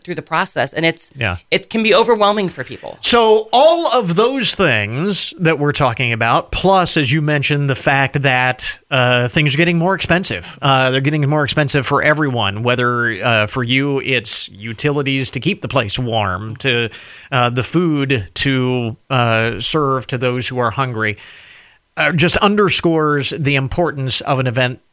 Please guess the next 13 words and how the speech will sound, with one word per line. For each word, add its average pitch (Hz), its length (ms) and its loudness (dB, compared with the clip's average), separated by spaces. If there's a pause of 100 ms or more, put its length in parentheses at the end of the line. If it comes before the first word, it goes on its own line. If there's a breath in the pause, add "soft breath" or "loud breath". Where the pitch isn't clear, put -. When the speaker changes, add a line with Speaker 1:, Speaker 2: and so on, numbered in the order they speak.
Speaker 2:
like 123 320 0 (100)
the 123 100 -4
Giver 110 340 -4
of 101 100 -4
Life. 85 420 -10
Speaker 1:
Absolutely. 165 600 -4
You 151 260 -6
know, 165 100 2
the 156 140 0
average 208 400 0
cost 175 420 -2
of, 143 240 -4
of, 139 320 -6